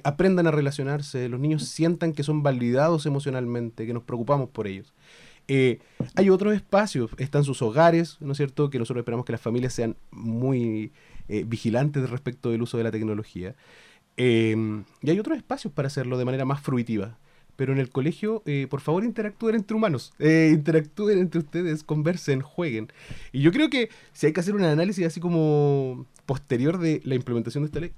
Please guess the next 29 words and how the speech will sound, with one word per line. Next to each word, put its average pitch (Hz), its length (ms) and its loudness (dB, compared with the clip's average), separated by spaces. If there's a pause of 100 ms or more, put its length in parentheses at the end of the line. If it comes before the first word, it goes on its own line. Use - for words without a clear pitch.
mm, 123 200 -4 (120)
los 117 340 -4 (120)
patios 165 320 -2
de 156 120 -2
los 143 100 -2
colegios, 151 600 -4
y 139 40 -2
yo 123 80 -6
creo 135 140 -2
que 135 80 -6
muchas 143 240 -4
personas 139 440 -2
van 139 100 -2
a 139 40 -4
estar 131 200 -6
de 120 100 -2
acuerdo, 156 400 2
es, 165 220 4 (120)
eh, 139 380 2 (680)
muy 151 160 0
bonito. 269 320 -2
Uno 240 340 2
va 202 240 -2
y 175 120 2
hay 208 120 2
niños 226 400 4
jugando, 175 640 2
o 139 80 4
sea, 156 320 4